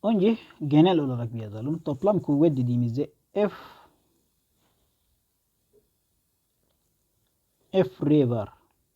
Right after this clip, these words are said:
Artı P bir gösterge. Az önce hesapladığımız basınç çarpı alan A bir tabii ki eşittir. Çıkan.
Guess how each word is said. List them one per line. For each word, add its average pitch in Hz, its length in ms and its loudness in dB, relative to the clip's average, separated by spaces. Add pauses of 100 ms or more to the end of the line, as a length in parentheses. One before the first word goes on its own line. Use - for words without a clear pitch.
(1200)
Artı 147 520 -2 (1900)
P 208 340 4 (880)
bir 170 120 4
gösterge. 127 680 -6 (1400)
Az 127 180 -4
önce 127 180 2
hesapladığımız 123 920 -4
basınç 139 320 -8 (160)
çarpı 156 340 -4
alan 147 380 -4 (1200)
A 120 260 -2
bir 143 220 2
tabii 101 260 -12
ki 143 220 -10 (1400)
eşittir. 143 520 -2 (1120)
Çıkan. 160 380 2